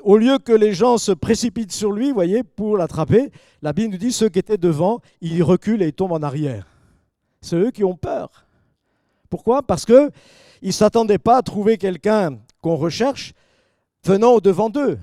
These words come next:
En général, quand vous poursuivez quelqu'un, qu'est-ce qu'il fait ? Il prend la fuite et on court derrière lui. C'est plus facile d'être dans cette position. Mais là, ils se retrouvent devant, devant Jésus et ils sont surpris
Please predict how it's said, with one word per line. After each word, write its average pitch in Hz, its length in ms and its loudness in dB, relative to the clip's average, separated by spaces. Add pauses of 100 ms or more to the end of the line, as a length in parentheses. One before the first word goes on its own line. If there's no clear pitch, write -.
(140)
En - 80 -18
général, 160 360 -4
quand 175 120 0
vous 160 140 -4
poursuivez 185 520 -4
quelqu'un, 190 420 -8
qu'est-ce 151 240 -10
qu'il 143 120 -12
fait ? 214 280 -6 (400)
Il 127 100 -16
prend - 200 -4
la 175 120 -2
fuite 226 300 -2
et 156 180 -4 (480)
on 156 120 -8
court 233 240 2
derrière 190 320 2
lui. 240 140 2
C'est 160 140 -4
plus 220 140 -4
facile 190 440 -4
d'être 180 200 -2
dans 170 120 0
cette 160 220 -6
position. 175 560 -4 (840)
Mais 185 140 0
là, 285 300 4 (200)
ils 220 200 -6
se 190 100 0
retrouvent 214 400 6
devant, 202 540 6
devant 208 280 4
Jésus 180 340 2
et 247 40 2
ils 202 60 2
sont 208 180 -2
surpris 247 540 -4